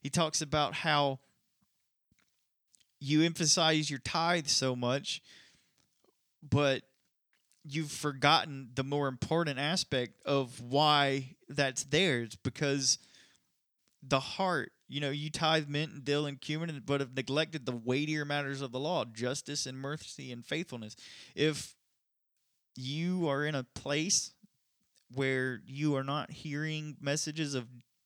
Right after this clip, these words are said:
faithfulness and righteousness and justice and love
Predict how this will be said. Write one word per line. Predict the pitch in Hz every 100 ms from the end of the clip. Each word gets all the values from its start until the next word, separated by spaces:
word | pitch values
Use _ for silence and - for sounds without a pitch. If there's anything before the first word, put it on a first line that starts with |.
| -
faithfulness | 143 143 - 160 180 180
and | 139 123
righteousness | 139 151 180 185 180 196 -
and | 123
justice | 127 139 160 170 180
and | 135 123
love | 117 127 165